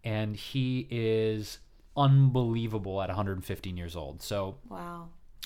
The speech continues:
Speaker 1: you know, things that I've learned from him are kind of things that, that echo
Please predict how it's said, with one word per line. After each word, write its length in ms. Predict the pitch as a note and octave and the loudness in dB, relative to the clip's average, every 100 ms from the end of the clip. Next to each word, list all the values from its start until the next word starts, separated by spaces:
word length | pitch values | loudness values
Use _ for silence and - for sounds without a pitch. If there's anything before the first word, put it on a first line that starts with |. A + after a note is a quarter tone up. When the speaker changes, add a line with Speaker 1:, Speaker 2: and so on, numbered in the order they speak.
| - | -2
Speaker 1:
you 100 | C3+ | 0
know, 140 | B2 | 0
things 360 | - - E3 C#3+ | -6 -6 -4 0
that 120 | C#3 | 2
I've 120 | A#2 | 2
learned 220 | A#2+ B2+ | 2 -2
from 200 | - A2 | -2 -6
him 360 | G2+ C3 B2 G#2 | -2 0 0 -2
are 160 | A2 | -4
kind 260 | G#2+ - C3+ | -4 -2 0
of 80 | C3 | 0
things 260 | - A2+ G#2 | -2 -4 0
that, 280 | G2+ - | 0 0
that 220 | A2 G2+ - | -4 -4 -2
echo 540 | B2 C#3 G2+ F#2 F2+ | -6 -2 -2 0 -4